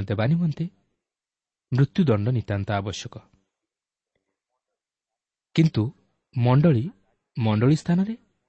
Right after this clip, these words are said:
ଓ ରାଜ୍ୟ ରାଜ୍ୟ ସ୍ଥାନରେ ରହିବା ଉଚିତ।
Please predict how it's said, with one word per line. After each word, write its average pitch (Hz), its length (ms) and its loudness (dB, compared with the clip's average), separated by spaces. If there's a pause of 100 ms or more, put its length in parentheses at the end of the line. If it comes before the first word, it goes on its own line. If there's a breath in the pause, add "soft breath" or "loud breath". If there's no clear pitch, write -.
(360)
ଓ 117 120 0
ରାଜ୍ୟ 120 440 0 (520)
ରାଜ୍ୟ 113 380 0
ସ୍ଥାନରେ 110 380 -4
ରହିବା 107 300 -6
ଉଚିତ। - 300 -16